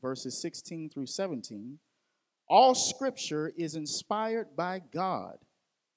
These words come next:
and is profitable for teaching, for rebuking, for correcting, for training in righteousness,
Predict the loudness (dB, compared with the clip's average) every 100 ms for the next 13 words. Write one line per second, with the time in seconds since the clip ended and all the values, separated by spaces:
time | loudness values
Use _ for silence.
0 | -10 -8 -8 -10 -6 -4 -4 -4 -6 -6
1 | -12 _ _ _ _ _ _ -12 -8 -6
2 | -6 -8 -10 -12 -16 _ _ -6 -4 -4
3 | -4 -4 -4 -4 -8 -8 -12 _ _ _
4 | _ _ -4 -4 -6 -4 -4 -6 -8 -6
5 | -8 -10 _ _ _ _ -10 -8 -10 -8
6 | -6 -4 -6 -6 -8 -10 -10 -6 -4 -4
7 | -4 -8 -10 -12 -14 -16